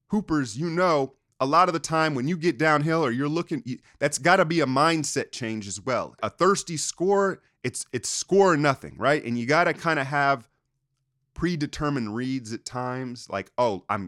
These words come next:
I'm, I'm looking to drop this off to the dunker spot. I'm looking to whip this to the weak side."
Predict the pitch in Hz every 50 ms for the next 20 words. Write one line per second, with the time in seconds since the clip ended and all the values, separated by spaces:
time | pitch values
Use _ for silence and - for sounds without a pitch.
0 | - - 104 107 92 - 98 95 90 113 110 107 127 127 - 135 123 110 - 98
1 | 90 110 113 110 107 - - 101 - - 98 82 76 - - 101 90 90 78 92
2 | 85 71 _ - - - - - 78 80 87 101 120 131 127 - 117 107 95 95
3 | 92 113 110 - - 104 95 - - - 87 92 87 95 95 87 - - - 90
4 | 82 78 71